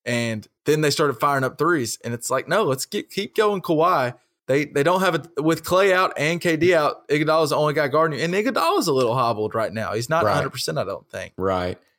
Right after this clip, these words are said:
Speaker 1: And so
Speaker 2: Um,
Speaker 1: I thought they blew this game. They're gonna look back and go, "Man, we should be up two oh going to Golden State."
Speaker 2: I,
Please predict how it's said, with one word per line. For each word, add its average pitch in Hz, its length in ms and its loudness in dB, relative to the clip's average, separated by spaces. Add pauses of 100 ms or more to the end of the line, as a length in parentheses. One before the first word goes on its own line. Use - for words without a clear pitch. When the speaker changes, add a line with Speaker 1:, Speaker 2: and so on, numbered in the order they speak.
(160)
Speaker 1:
And 113 240 0
so 113 80 2
Speaker 2:
Um, 139 60 0
Speaker 1:
I - 20 -2
thought 170 200 0
they 190 80 4
blew 170 260 2
this 143 160 -2
game. 110 180 -4
They're 135 120 0
gonna 190 140 0
look 175 200 0
back 170 220 2
and 151 80 -4
go, 127 160 0
"Man, 120 380 -2
we 131 100 0
should 139 180 -4
be 127 220 0
up 120 180 -2
two 120 220 -2
oh 101 140 0
going 98 340 -10
to 98 140 -8 (120)
Golden 95 220 -8
State." 87 340 -10 (160)
Speaker 2:
I, 107 140 -6